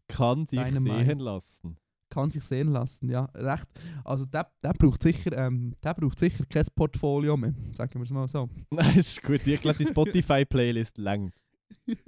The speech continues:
Speaker 1: Für alle Bewerbungen in den nächsten fünfzig Jahren.
Speaker 2: Ähm, <laughs> okay. Da haben wir wieder eine Frage für den Matteo.
Speaker 1: Schon wieder?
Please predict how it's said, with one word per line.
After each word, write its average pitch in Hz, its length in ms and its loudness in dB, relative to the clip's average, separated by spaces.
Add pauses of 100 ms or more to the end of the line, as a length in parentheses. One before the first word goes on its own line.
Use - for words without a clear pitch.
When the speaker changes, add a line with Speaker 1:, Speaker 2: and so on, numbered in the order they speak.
(220)
Speaker 1:
Für - 260 -4
alle 139 800 2
Bewerbungen 113 960 -2 (640)
in 156 220 -10
den 113 160 -2
nächsten 113 500 0
fünfzig - 420 -8
Jahren. 85 220 -10 (3000)
Speaker 2:
Ähm, 139 340 0
<laughs> 160 680 4
okay. 135 480 -10 (360)
Da 165 120 -16
haben 175 100 -16
wir 143 100 -16
wieder - 180 -12
eine 135 100 -6
Frage 127 300 0
für - 100 0
den 123 100 4
Matteo. 120 600 -6 (760)
Speaker 1:
Schon 196 180 4
wieder? 151 200 4